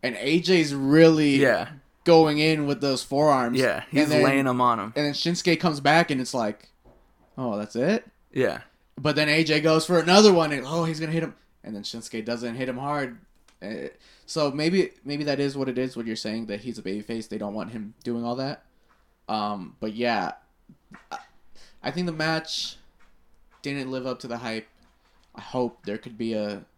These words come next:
Speaker 1: obviously there's probably gonna be another match. Hopefully that one's just as good as their match in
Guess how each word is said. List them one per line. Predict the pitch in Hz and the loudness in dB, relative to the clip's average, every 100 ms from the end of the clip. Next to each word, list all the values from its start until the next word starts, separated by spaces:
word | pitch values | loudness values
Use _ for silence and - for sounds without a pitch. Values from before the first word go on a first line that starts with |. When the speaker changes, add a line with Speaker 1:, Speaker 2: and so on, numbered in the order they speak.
| _ _ _ - | _ _ _ -12
Speaker 1:
obviously | 110 107 113 - | -10 -8 -8 -8
there's | 107 104 | -8 -8
probably | - 110 107 | -8 -10 -8
gonna | 110 104 | -10 -10
be | 107 | -8
another | 113 120 113 113 | -4 -4 -2 -4
match. | 107 104 - | -4 -6 -8
Hopefully | - 117 - 113 | -8 -8 -6 -4
that | 110 104 | -2 -4
one's | 110 104 104 | -6 -10 -12
just | - 135 123 | -6 -6 -4
as | 110 | -6
good | 123 117 | -6 -4
as | 104 | -6
their | 110 107 101 - _ _ _ _ _ | -6 -4 -6 -10 _ _ _ _ _
match | 120 104 - | -10 -8 -8
in | 104 107 | -10 -12